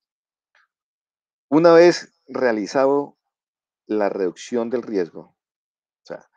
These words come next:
en conocimiento estamos hasta ahora mirando qué puede suceder. Reducción, qué podemos corregir. Y ya en manejo del desastre es, si ya no funcionó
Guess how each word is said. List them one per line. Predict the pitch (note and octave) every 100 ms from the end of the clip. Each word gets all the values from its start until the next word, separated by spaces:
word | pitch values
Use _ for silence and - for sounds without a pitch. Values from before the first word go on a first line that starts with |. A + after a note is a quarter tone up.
| _ _ _
en | G#2+
conocimiento | B2+ A#2 B2 D3+ E3+ G3 - _ _
estamos | G2 - G2 A#2 A#2+ - _ _ _ _ _ _ _ -
hasta | G#2+ -
ahora | G2 F#2+ A2 A#2+ _ _ _ _ _ _ _ _ _ -
mirando | A2 G#2 A2 A2+ B2+ _ _ _ _ _
qué | - B2+ A#2+
puede | - A#2+ A2
suceder. | G#2+ - F2+ - - _ _ _ _ _ _
Reducción, | - A#2 A2 G#2+ - C#3+ F3 - _ _ _ _ _
qué | - B2+
podemos | A#2+ B2 B2 B2 A#2+
corregir. | B2 E2 A2+ A2 - _ _ _ _ _ _ _ _ A2+
Y | A2
ya | A2+
en | B2+
manejo | C#3 C#3 C#3 D3 D3 C#3+
del | B2+
desastre | G#2 A#2+ A#2 D#3 C#3+
es, | - G#2+ G#2+ - _ _ _ _ _
si | - F#2+
ya | A2+ C3+
no | D3
funcionó | C3+ A#2+ G2+ G2 F#2+